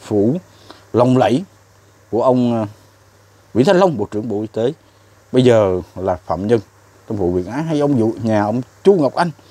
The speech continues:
À, rất nhiều nhà của cán bộ to lớn như vậy, nhưng chúng tôi không hiểu có ai trong số họ mở lòng ra, mở nhà, cửa nhà ra cho người dân vào trú ngụ những thúng-, những lúc thiên tai, dịch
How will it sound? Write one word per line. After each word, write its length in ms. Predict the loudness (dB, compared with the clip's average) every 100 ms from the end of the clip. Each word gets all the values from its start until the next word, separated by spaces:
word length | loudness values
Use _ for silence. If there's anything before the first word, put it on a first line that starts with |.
| -20 -20 _ _ _ _ _ _ _ _
À, 140 | -2 0
rất 200 | 2 4
nhiều 180 | 2
nhà 500 | 2 0 0 -2 -6 -6
của 140 | -6
cán 180 | -6 -4
bộ 160 | -4 -2
to 140 | 0
lớn 180 | 0 -2
như 100 | -4
vậy, 220 | -4 -4 -4 -12 -20 -20 _
nhưng 460 | -4 -2 -2 -2 -6 -10 -6
chúng 80 | 0
tôi 60 | 2
không 160 | 2
hiểu 260 | 2 2 0 _ _ _ _
có 100 | 0
ai 180 | 2 -2
trong 100 | -2
số 60 | -2
họ 320 | -2 -4 -4
mở 340 | -6 -4 0 2
lòng 240 | 2 2
ra, 200 | 2 2 -2 _ _ _ _ _ _
mở 280 | 2 4 4
nhà, 300 | 4 0 -2 -4
cửa 120 | -4
nhà 240 | -2 -4
ra 160 | -6 -10 -8
cho 100 | -8
người 240 | -4 -4 2
dân 280 | 0 0
vào 280 | -2 -2 -4 -12 _ _ _ 0
trú 60 |
ngụ 420 | 2 4 2 2 -2 -12 _ _ _
những 120 | -8 -6
thúng-, 140 | -8 -8
những 300 | -6 -2 0
lúc 100 | -2 0
thiên 200 | 0 2
tai, 260 | 0 -2 -8
dịch 180 | -6 -6